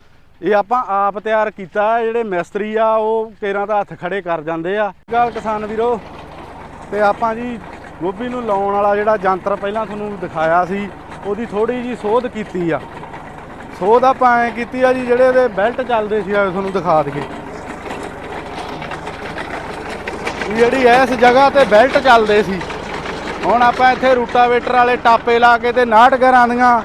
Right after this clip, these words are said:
ਗੇਅਰ ਵਾਲੀਆਂ ਗਲਾਰੀਆਂ ਲਿਆ ਕੇ ਬਲੋਟ ਤੋਂ,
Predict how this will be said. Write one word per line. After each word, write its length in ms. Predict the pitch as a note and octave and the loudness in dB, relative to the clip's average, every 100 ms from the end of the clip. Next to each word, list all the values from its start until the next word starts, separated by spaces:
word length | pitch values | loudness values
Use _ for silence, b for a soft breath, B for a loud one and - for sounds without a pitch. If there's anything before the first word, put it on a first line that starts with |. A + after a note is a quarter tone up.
| - - - - - C#3+ | -4 -16 -16 -16 -4 2
ਗੇਅਰ 240 | G#3 C4 | 4 6
ਵਾਲੀਆਂ 340 | C4 B3 B3 A3+ | 4 2 -2 -2
ਗਲਾਰੀਆਂ 640 | G3 G3 G3 G3 G#3+ A3 | 2 6 6 4 2 4
ਲਿਆ 240 | G#3+ G#3 | 6 6
ਕੇ 300 | G3+ A3 G#3 G3 - - - - - - - - - - - | 4 2 2 -2 -10 -16 -16 -16 -16 -16 -16 -16 -14 -14 -8
ਬਲੋਟ 360 | F#3+ G#3+ A3 G#3+ | -2 2 2 0
ਤੋਂ, 320 | A#3 A#3 | -4 -4